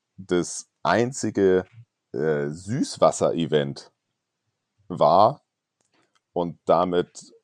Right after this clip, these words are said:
ein bisschen spannend, wie die Foils dann halt mit dem Süßwasser und so weiter, ähm, sich anders verhalten. Das hat's auf jeden Fall interessant gemacht letztes Jahr. Dann direkt, äh, äh,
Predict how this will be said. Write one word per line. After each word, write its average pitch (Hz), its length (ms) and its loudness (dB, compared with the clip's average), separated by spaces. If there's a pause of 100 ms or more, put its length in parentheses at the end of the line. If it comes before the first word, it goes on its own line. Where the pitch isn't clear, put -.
ein 87 80 -10
bisschen 92 240 -6
spannend, 92 520 -2
wie 90 120 -6
die 82 140 -6
Foils 87 440 2
dann 80 160 -4
halt 82 320 -2 (140)
mit 87 280 -12
dem 78 240 -8
Süßwasser 82 640 -2
und - 140 -12
so 71 100 -6
weiter, 76 380 2 (540)
ähm, 76 340 -4
sich 80 240 -4
anders 92 260 0
verhalten. 90 440 0
Das 82 240 -10 (220)
hat's 87 280 -2
auf 85 140 -4
jeden 85 140 -2
Fall 87 160 2
interessant 98 380 -4
gemacht 98 260 -2
letztes 98 260 -6
Jahr. 101 200 0 (380)
Dann 123 340 2
direkt, - 680 -2 (680)
äh, 98 60 0
äh, 95 880 4